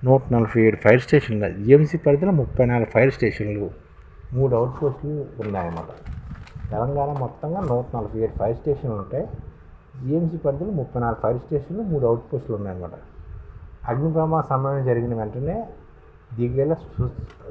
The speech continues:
సుశిక్షితులైన అధికారులు, సిబ్బంది అందుబాటులో ఉన్నారన్నమాట. హైదరాబాద్లో యాభై ఐదు మీటర్ల కం-, వరకు అంటే,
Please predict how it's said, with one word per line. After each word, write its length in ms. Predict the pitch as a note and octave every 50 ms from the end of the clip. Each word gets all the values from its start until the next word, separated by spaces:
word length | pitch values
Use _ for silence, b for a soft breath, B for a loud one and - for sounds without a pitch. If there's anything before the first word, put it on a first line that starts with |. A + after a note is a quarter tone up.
| - -
సుశిక్షితులైన 720 | - C3+ B2+ - E3+ D#3+ D3 - - D#3+ C#3+ C#3 C#3 C3+
అధికారులు, 500 | B2 G#2+ G#2+ A#2 B2 C3 B2+ B2+ C3+ D#3+
సిబ్బంది 600 | D#3 - G#2+ G#2 G#2 A#2+ A#2+ A#2+ C3 C#3 F3 G#3+ - - - - - - - - - - G#2
అందుబాటులో 460 | A2 A2+ B2 B2 C#3 C3+ B2+ B2 A2
ఉన్నారన్నమాట. 420 | G#2 G2+ G2 F#2+ F#2 F2 - -
హైదరాబాద్లో 640 | G2+ A2+ B2 C#3 D#3 D#3+ D#3 D#3+ E3 E3+ F3 F3+ D#3+
యాభై 300 | C3+ B2+ B2 A#2+ A#2+ C3
ఐదు 120 | C3 B2 A#2+
మీటర్ల 520 | B2 C#3 - - E3 E3 E3 D#3+ D3+ - - - -
కం-, 400 | C3+ C3+ C3 B2+ - - - -
వరకు 160 | B2 B2 - - - - - - - -
అంటే, 400 | A#2 A#2+ A#2 D3 C#2+ - - -